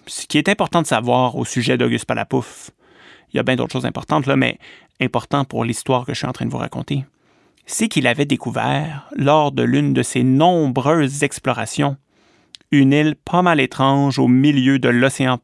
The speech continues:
Pacifique, l'île Kakapoupou. Géographiquement parlant,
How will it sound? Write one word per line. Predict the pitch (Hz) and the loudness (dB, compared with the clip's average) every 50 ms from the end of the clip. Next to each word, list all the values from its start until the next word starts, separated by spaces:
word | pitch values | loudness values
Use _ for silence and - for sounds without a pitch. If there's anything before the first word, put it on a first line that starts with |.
| _ | _
Pacifique, | - 127 - - - - - - - - _ _ _ - - - - _ _ _ _ _ _ _ _ _ _ _ - | -4 -4 -4 -4 -8 -8 -8 -8 -10 -10 _ _ _ -20 -20 -20 -20 _ _ _ _ _ _ _ _ _ _ _ -4
l'île | 107 131 147 165 170 175 175 175 170 165 _ _ _ _ _ _ _ _ _ _ _ - | 0 2 2 2 2 2 0 -2 -4 -6 _ _ _ _ _ _ _ _ _ _ _ -8
Kakapoupou. | - 165 - - 127 - - 131 - - - - - - _ _ _ _ _ _ _ _ _ - - - - - - - - - - - - - - - - - - - - - - - - - - - - - - - - - - - - - - - - - - - - - - - - - - - - - - - - - - - - - - - - - - - - - - - - - - - - - - - - - - - - - - - - - - | -6 -6 -4 -6 -8 -8 -8 -10 -10 -10 -10 -10 -12 -14 _ _ _ _ _ _ _ _ _ -20 -20 -20 -20 -20 -20 -20 -20 -20 -20 -20 -20 -20 -20 -20 -20 -20 -20 -20 -20 -20 -20 -20 -20 -20 -20 -20 -20 -20 -20 -20 -20 -20 -20 -20 -20 -20 -20 -20 -20 -20 -20 -20 -20 -20 -20 -20 -20 -20 -20 -20 -20 -20 -20 -20 -20 -20 -20 -20 -20 -20 -20 -20 -20 -20 -20 -20 -20 -20 -20 -20 -20 -20 -20 -20 -20 -20 -20 -20 -20 -20 -20 -20 -20 -20 -20 -20 -20 -14 -6
Géographiquement | - - 214 262 254 262 254 - - 175 - 190 202 | -2 2 2 2 2 2 0 0 -2 -2 0 2 2
parlant, | 180 165 139 120 123 131 131 135 151 | 2 2 0 0 0 0 0 -2 -2